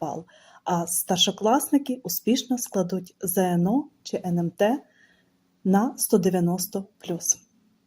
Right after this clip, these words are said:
Також я використовую різноманітні цифрові ресурси, знаю я їх понад чотирьохсот.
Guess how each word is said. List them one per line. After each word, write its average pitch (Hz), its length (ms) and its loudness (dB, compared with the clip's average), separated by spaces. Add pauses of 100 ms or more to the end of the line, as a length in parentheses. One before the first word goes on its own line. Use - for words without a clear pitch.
(420)
Також 339 320 6
я 285 60 8
використовую 220 560 4
різноманітні 202 640 4
цифрові 214 460 0
ресурси, 220 640 2
знаю 220 360 4
я 220 120 4
їх 214 240 -4
понад 226 420 2
чотирьохсот. 220 800 -2